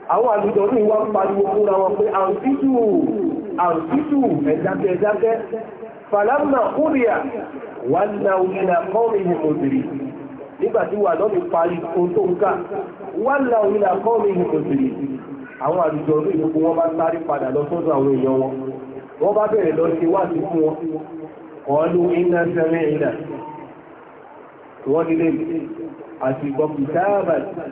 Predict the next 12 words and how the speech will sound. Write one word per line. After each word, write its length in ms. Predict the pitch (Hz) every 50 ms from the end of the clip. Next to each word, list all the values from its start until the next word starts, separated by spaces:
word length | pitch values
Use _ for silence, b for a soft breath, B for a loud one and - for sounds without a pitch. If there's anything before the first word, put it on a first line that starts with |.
| - - - - - - - - - -
àgbọ́tìrà 640 | - 131 139 135 - - 165 160 160 165 160 156 143 -
kan. 240 | - - 127 110 107 107 - - - - - - - - - - - - - -
Unzila 500 | - 190 220 220 208 - - 202 220 180 170
min 200 | 175 170 165 165
ba'di 300 | 165 - 170 175 170 175
Musa. 400 | 175 208 214 202 - 175 165 143 - - 170 180 170 - 214 - - - - - - - - - - - -
Ẹ̀yìn 240 | - 139 135 135 139
ìgbà 180 | 135 135 139 131
tí 140 | 131 139 151
Musa 380 | 151 165 165 165 156 156 165 165
lọ 160 | 160 165 147 147
tán, 220 | - - 170 165